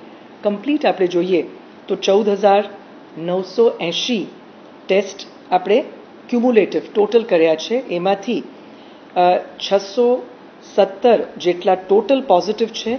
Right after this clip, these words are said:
અને ચૌદ હજાર ત્રણસો ત્રેસઠ જેટલા total negative છે. અને આ પ્રમાણે જિલ્લા વાઇઝ જે બ્રેકઅપ છે, એ પણ પ્રેસ રિલીઝમાં આપવામાં આવશે. પરિસ્થિતિ અત્યાર સુધી એવી છે. એની સાથે એ પણ કહેવાનું કે અલગ અલગ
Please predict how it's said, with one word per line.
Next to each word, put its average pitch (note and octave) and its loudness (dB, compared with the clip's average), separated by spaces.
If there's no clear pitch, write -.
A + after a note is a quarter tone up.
અને G3 0
ચૌદ G#3 2
હજાર G3 4
ત્રણસો F3 0
ત્રેસઠ F#3+ -2
જેટલા F3+ -2
total G#3 -2
negative D#3+ -4
છે. - -8
અને G#3 0
આ G#3 4
પ્રમાણે A3 0
જિલ્લા F#3+ -2
વાઇઝ G3 -2
જે F#3+ -2
બ્રેકઅપ F3+ -4
છે, - -6
એ F3+ 0
પણ F#3+ -2
પ્રેસ E3 -2
રિલીઝમાં G3 -4
આપવામાં F3 -2
આવશે. E3 -2
પરિસ્થિતિ F#3 -2
અત્યાર F#3 2
સુધી F#3+ -4
એવી E3+ -2
છે. A3 -8
એની G3+ -4
સાથે G#3 2
એ - 2
પણ A#3+ -2
કહેવાનું G3+ -2
કે G#3+ 2
અલગ F3+ 0
અલગ G3+ -2